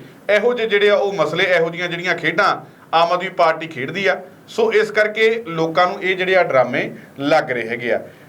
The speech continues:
ਤੇ ਜੇ ਵਾਕਈ ਇਹ ਡਰਾਮੇ ਨਹੀਂ, ਜੇ ਨਹੀਂ ਡਰਾਮੇ ਹੈਗੇ, ਤਾਂ ਮੈਨੂੰ ਲੱਗਦਾ ਲਖਵਿੰਦਰ ਜੀ, ਮੈਂ ਫੇਰ ਉਹੀ ਗੱਲ ਕਹਿ ਰਿਹਾ ਕਿ ਇਸ ਮਸਲੇ ਦੀ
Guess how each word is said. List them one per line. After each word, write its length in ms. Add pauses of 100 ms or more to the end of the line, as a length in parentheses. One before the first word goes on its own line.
(100)
ਤੇ 100
ਜੇ 180
ਵਾਕਈ 500 (200)
ਇਹ 140
ਡਰਾਮੇ 420
ਨਹੀਂ, 420 (460)
ਜੇ 220
ਨਹੀਂ 260
ਡਰਾਮੇ 360
ਹੈਗੇ, 300
ਤਾਂ 120
ਮੈਨੂੰ 220
ਲੱਗਦਾ 260
ਲਖਵਿੰਦਰ 460
ਜੀ, 160
ਮੈਂ 200
ਫੇਰ 180
ਉਹੀ 220
ਗੱਲ 140
ਕਹਿ 200
ਰਿਹਾ 260 (380)
ਕਿ 180
ਇਸ 540
ਮਸਲੇ 380
ਦੀ 220